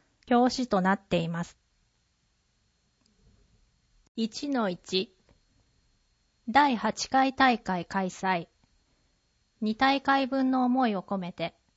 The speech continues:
安曇野を駆け抜けろ。二千二十二年六月五日、日曜日、豊品南部総合公園、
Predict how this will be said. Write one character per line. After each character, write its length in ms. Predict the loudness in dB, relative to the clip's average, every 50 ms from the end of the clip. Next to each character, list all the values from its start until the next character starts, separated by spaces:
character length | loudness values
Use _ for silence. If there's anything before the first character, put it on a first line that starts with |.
| _ _ _ _ _ _ _ _ _ _ _ _ _ _ _ _
安 280 | -2 -2 -2 0 0
曇 120 | 0 2 2
野 160 | 2 2 0
を 60 | 0
駆 300 | -2 -4 -2 0 0 0
け 40 | 0
抜 60 | 0
け 160 | 0 -2 -2
ろ。 160 | -2 -4 -8 -12 _ _ _ _ _ _ _ _ _ _ _ _ _ _ _ _ _ _ _ _ _ _ _ _ _ _ _ _ _ _ _ _ _ _ _ _ _ _ _ _ _ _ _ _ _ _ _ _ _ _ _ _ _ _ _ _ _ _ _ _ _ _ _ _ _ _ _ _
二 160 | -2 -2 0
千 300 | 0 0 0 0 2 2
二 160 | 2 2 0 0
十 240 | -2 -4 -4 -4
二 180 | -4 -4 -4 -2
年 320 | -2 -4 -4 -6 -10 -16 -20 _ _ _ _ _ _ _ _ _ _ _ _ -2
六 300 | -2 -2 0 0 0 2
月 300 | 2 0 0 -2 -4 -4
五 260 | -4 -6 -10 -18 -8
日、 260 | _ -2 -2 -2 -2 -8 _ _ _ _ _ _ _ -2
日 320 | -2 -2 0 -2 -2 0
曜 200 | 0 0 -2 -2
日、 220 | -4 -8 -10 -12 -14 _ _ _ _ _ _ _ _ _ _ _ _ _ _ _ _ _ _ _ _ _ _ _ _ _ _ _
豊 220 | -2 0 0 0 -2
品 420 | -2 -2 0 2 2 2 0 -2 -8 _ _ 2
南 260 | 4 4 4 4 2
部 60 | 0
総 300 | 0 2 4 4 4 4
合 220 | 4 2 2 2 0
公 320 | 0 -2 -2 0 0 0
園、 280 | -2 -4 -6 -8 -12